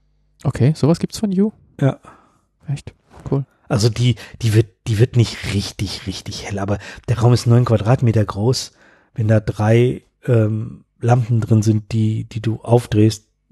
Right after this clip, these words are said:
Speaker 2: auf, weiß ich nicht, sechzig Watt oder was das dann ist.
Speaker 1: Ja, eben, genau, es sind nur
Speaker 2: Ähm,
Speaker 1: sechzig, die Dinger, ja.
Speaker 2: Ja, genau, aber drei mal sechzig Watt in einem, in einem, äh, neun Quadratmeter Zimmer, das ist halt hell. Oder hell
Speaker 1: Ja.
Speaker 2: genug für eine Bar,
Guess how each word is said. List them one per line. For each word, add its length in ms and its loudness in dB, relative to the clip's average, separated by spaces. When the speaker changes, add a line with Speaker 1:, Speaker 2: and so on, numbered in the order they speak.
Speaker 2:
auf, 320 -2
weiß 140 -2
ich 80 -2
nicht, 160 -6
sechzig 420 -4
Watt 160 2
oder 180 0
was 140 -8
das 140 -10
dann 200 -4
ist. 240 -6
Speaker 1:
Ja, 140 2
eben, 240 2
genau, 220 4
es 100 0
sind 160 -4
nur 180 2
Speaker 2:
Ähm, 60 4
Speaker 1:
sechzig, 400 -2
die 180 -8
Dinger, 280 -4
ja. 220 -8
Speaker 2:
Ja, 100 6
genau, 300 2
aber 260 2
drei 160 2
mal 120 4
sechzig 420 -2
Watt 280 2
in 200 -2
einem, 300 -2
in 140 -4
einem, 340 -6
äh, 340 -10
neun 180 4
Quadratmeter 560 2
Zimmer, 480 -4
das 140 0
ist 80 -10
halt 120 -10
hell. 280 -8
Oder 140 2
hell 180 4
Speaker 1:
Ja. 100 2
Speaker 2:
genug 160 2
für 120 -2
eine 100 -2
Bar, 300 -8